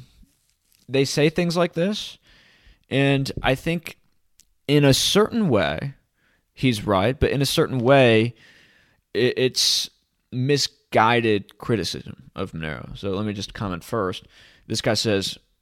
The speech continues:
"Monero folks should really stop romanticizing crimes and illegal activities conducting, conducted using Monero." Now, I don't think that Monero people do that. I don't, I don't think the community is about that.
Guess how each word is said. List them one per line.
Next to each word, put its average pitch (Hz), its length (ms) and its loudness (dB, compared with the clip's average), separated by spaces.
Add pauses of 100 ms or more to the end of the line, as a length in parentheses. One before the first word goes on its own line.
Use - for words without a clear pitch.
(120)
"Monero 135 300 0
folks 127 260 0
should 98 120 -8
really 117 180 0
stop 113 220 -2
romanticizing 104 640 -6
crimes 90 520 -10
and 101 120 -10
illegal 95 260 -4
activities 104 380 -6
conducting, 95 580 -8 (240)
conducted 107 360 -6
using 98 240 -6
Monero." 92 240 -4
Now, 90 180 -2
I 120 160 6
don't 120 220 0
think 110 200 -2
that - 280 -2
Monero 101 240 0
people - 240 -4
do 104 240 0
that. 85 320 -8
I 90 80 -8
don't, - 140 -10
I - 20 -6
don't 95 160 -6
think - 140 -20
the - 80 -12
community 92 440 -6
is 92 120 -10
about 92 400 -4
that. - 280 -8